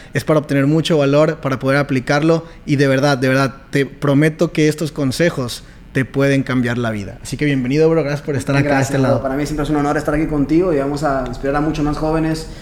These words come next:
Speaker 2: que se dedican a diferentes tipos. La receta del éxito es la misma en cualquiera de las áreas, ¿verdad?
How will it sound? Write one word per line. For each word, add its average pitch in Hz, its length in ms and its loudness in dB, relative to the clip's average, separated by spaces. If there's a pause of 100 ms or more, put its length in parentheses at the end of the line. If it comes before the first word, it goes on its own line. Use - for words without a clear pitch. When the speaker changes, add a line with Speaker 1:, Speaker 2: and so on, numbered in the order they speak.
(180)
Speaker 2:
que 147 80 -6
se 151 80 -4
dedican 190 220 0
a - 20 0
diferentes 160 540 -2
tipos. - 320 -4 (100)
La 120 80 -8
receta 123 300 -2
del 156 80 2
éxito 160 260 -2
es 151 80 0
la 151 80 2
misma 147 540 0
en 139 100 0
cualquiera 139 380 -4
de 135 80 0
las - 160 -6
áreas, 110 280 -8
¿verdad? 110 300 -4